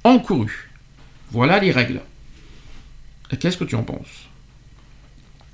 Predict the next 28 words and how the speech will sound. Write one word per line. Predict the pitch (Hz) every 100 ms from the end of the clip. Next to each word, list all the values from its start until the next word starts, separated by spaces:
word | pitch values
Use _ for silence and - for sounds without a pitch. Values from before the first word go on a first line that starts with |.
| -
Est-ce | - -
que |
tu | 151 190
es |
d'accord, | 170 170 185 214
pas | 190
d'accord ? | 160 156 196 214 - - -
Alors, | 143 - - - -
N'oublie | 135 139
pas | 165
que | 165
le, | 139 131
l'euthanasie | 131 143 139 139 147
active, | 143 135
voilà, | 131 139
c'est, | 135 - -
c'est | 123 131
en |
cours | 131 160 143 135
de, |
euh, | 131 127 117 - - - - - - - -
voilà, | - 127
de, | 120 131 - -
le, | -
la, | 120 127
par | 127 143
voie | 135
létale, | 147 139 151 123